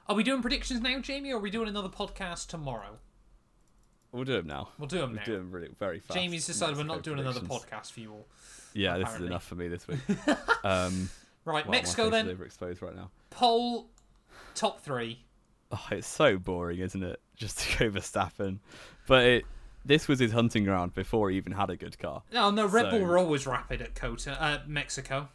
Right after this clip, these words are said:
Speaker 1: Remember?
Speaker 2: I will
Speaker 1: Ricciardo
Speaker 2: go
Speaker 1: was better.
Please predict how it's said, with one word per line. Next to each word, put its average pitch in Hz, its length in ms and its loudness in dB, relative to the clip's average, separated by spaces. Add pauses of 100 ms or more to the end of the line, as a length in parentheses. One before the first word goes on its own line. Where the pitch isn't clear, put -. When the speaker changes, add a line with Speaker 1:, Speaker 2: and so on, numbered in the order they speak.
(560)
Speaker 1:
Remember? 165 500 -2
Speaker 2:
I 117 220 4
will 110 180 -2
Speaker 1:
Ricciardo 165 500 2
Speaker 2:
go 131 40 0
Speaker 1:
was 127 180 -2
better. 120 340 -6